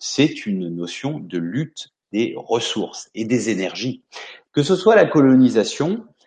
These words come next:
que ce soit, euh, de manière plus contemporaine, hein, euh, je suis désolé, euh, peut-être de pas être très politiquement correct, de, euh, la guerre en Syrie, euh, c'est, euh, ça n'est autre qu'un pipeline qui devait partir, euh,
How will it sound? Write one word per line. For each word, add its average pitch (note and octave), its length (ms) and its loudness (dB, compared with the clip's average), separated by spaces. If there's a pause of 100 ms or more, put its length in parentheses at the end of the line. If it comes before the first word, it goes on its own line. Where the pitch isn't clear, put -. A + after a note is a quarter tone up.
(140)
que A#2+ 100 0
ce B2+ 200 -4
soit, D3 480 2
euh, G2+ 200 -2
de G#2 200 -4
manière A2 340 -2
plus A#2+ 100 -6
contemporaine, A2+ 760 -2
hein, A#2+ 240 -2
euh, F#2+ 100 -6
je F#2 100 -10
suis - 140 -16
désolé, G2+ 360 -2
euh, G#2 140 -6
peut-être G2+ 240 -8
de F2 100 -16
pas F#2+ 160 -6
être F#2 100 -10
très G#2 160 -10
politiquement G2 500 -10
correct, C#3+ 560 -4
de, F#2+ 460 -4 (340)
euh, F#2+ 220 -4
la F2+ 100 -4
guerre A#2 220 2
en G#2+ 80 -2
Syrie, G3 560 -2
euh, G#2+ 200 2
c'est, G2+ 380 -4
euh, F2+ 240 -2
ça F2+ 180 -6
n'est F#2 240 -8
autre F#3+ 320 0
qu'un F#2+ 460 -2
pipeline D3 720 2
qui A#2+ 180 -2
devait A2 240 -2
partir, A#2+ 720 0
euh, F#2 160 2